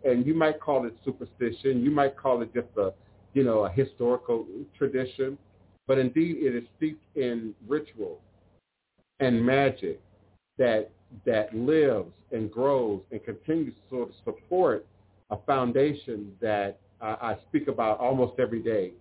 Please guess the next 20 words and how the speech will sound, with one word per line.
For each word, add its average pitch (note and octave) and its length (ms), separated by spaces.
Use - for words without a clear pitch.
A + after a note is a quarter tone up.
that A#2+ 300
we C3 500
did D#3+ 160
not E3 240
lose E3+ 440
our B2+ 160
gods, G#2+ 580
we B2+ 100
did C3+ 140
not D#3 220
lose E3+ 460
our C3 120
connection B2+ 500
to B2 120
our, A2+ 160
our A2+ 200
spiritual A2+ 400
power G#2 300
and G2 100
tradition, G2 500